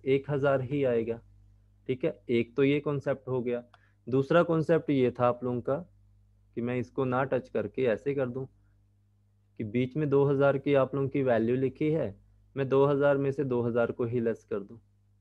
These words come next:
तब भी मेरे पास ज़ीरो वैल्यू आ जाएगी। थ्री थाउजेंड प्लस वन थाउजेंड आप लोगों का फ़ोर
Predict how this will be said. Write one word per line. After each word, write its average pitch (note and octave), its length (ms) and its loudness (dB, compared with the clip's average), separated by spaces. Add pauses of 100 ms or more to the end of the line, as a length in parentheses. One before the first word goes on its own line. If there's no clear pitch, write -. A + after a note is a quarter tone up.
(560)
तब A2+ 160 -2
भी C3+ 140 0
मेरे C#3+ 200 0
पास C#3 200 0
ज़ीरो C3 260 0
वैल्यू B2+ 360 2
आ A#2+ 100 2
जाएगी। A#2 380 0
थ्री C3+ 240 -2
थाउजेंड C3+ 400 -2
प्लस C3+ 200 -2
वन B2+ 200 -4
थाउजेंड B2+ 380 -2
आप A#2+ 160 0
लोगों A#2+ 140 -6
का A#2+ 120 -4
फ़ोर C#3 260 -4